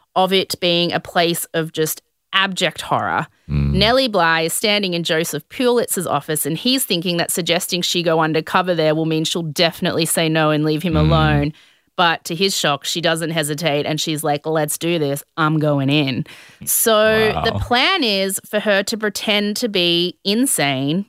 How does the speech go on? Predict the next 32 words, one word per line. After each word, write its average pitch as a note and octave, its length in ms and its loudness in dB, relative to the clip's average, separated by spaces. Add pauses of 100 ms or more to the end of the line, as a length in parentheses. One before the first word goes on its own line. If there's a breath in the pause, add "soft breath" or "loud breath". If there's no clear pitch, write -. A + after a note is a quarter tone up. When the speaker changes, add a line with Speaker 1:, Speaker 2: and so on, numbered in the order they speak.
Speaker 1:
get F3 140 4
Speaker 2:
Mm. - 60 2
Speaker 1:
admitted F3+ 400 2
to B3 100 -2
the A3+ 120 2
hospital, E3+ 720 0 (100)
and E3+ 300 0
after F3 400 0
a G#3 80 -2
week D#3+ 300 -4
or E3 100 -2
so, D#3+ 400 0
Joseph - 580 -4 (120)
Pulitzer D#3 640 0
will D#3 440 0
reveal D3+ 460 0
that C#3 180 -2
she's D3+ 180 -2
not D3+ 240 2
and D3 180 -2
get D3+ 180 0
her, C#3 240 0 (500)
get C#3+ 120 -4
her C3+ 60 -2
the C3 100 -2
heck C#3 220 -6
out A#2+ 200 0
of F2+ 80 -4
there. F2 220 -4 (800 loud breath)
Speaker 2:
Risky. E2+ 320 2
Speaker 1:
Um, F3+ 440 2 (160)
risky. D#4+ 760 2